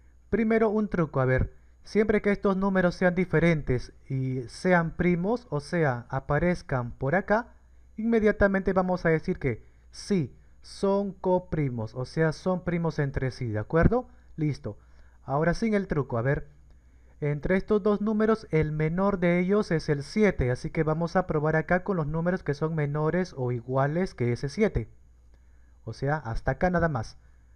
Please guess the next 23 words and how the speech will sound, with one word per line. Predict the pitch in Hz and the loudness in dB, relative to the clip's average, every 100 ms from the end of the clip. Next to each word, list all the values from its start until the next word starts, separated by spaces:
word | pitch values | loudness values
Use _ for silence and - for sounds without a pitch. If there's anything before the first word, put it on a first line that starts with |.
| - - - - | -20 -20 -20 -6
Ahora | 135 | -4
nos | 147 143 | -4 -2
preguntamos, | 165 180 208 180 131 - - - - - - - | -2 0 2 2 0 -6 -20 -20 -20 -20 -20 -6
¿estos | 190 196 214 196 | -2 0 0 0
dos | 190 196 | 0 0
números | 208 214 190 151 143 | 0 0 2 2 2
se | 156 | -2
podrán | 156 151 180 185 | -4 0 2 2
dividir | 180 160 151 180 | 0 -2 -2 2
entre | 165 156 - 143 135 127 123 | 2 0 -2 0 0 -2 -6
dos? | 135 226 - - - - - - | -2 0 -2 -10 -20 -20 -20 -14
No, | 175 233 | -4 0
¿verdad? | 220 165 220 - | 4 6 4 2
Por | 196 | -2
ejemplo, | 175 196 185 185 | -2 -2 0 -2
siete | - 196 190 175 | 0 -2 0 -2
entre | 175 - 160 | -2 0 2
dos | 180 233 - - - - - | 2 -2 -4 -20 -20 -20 -10
no | 175 180 | -2 2
es | 156 - | 0 0
exacta | 139 - - 160 - 131 | -6 -4 0 0 0 -2
la | 123 | 0
división. | 120 117 117 240 226 | -4 -6 -6 -2 -2